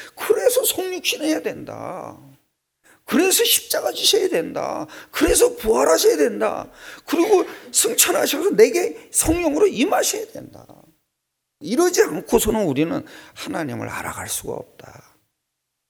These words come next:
여러분에게 기적이 일어난 줄 믿으시길 축원합니다. 그건 늘 감사가 나와요.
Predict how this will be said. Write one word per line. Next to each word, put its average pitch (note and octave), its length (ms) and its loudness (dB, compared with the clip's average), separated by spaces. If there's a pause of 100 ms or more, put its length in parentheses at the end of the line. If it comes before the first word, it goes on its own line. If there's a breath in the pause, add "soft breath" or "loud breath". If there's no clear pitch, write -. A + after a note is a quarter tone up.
(1500)
여러분에게 G2 600 -2
기적이 G2+ 480 -2
일어난 F2+ 320 -8
줄 F#2 180 -12
믿으시길 F#2+ 460 -4
축원합니다. F#2+ 840 -2 (420 soft breath)
그건 B2 280 -12
늘 C#4+ 480 -2
감사가 A#3 500 -6
나와요. - 640 -10